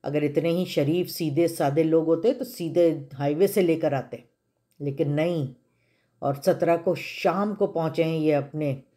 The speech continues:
यूनिवर्सिटी और जहाँ भी ये रहते थे मनूस। तो निकाह कैसे हुआ,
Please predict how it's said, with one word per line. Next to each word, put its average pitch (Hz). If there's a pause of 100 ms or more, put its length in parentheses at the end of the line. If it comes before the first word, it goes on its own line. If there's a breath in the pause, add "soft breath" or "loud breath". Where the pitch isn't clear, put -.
(160)
यूनिवर्सिटी 156
और 147
जहाँ 143
भी 147
ये 151
रहते 135
थे 147
मनूस। 135 (1500)
तो 196
निकाह 165
कैसे 170
हुआ, 151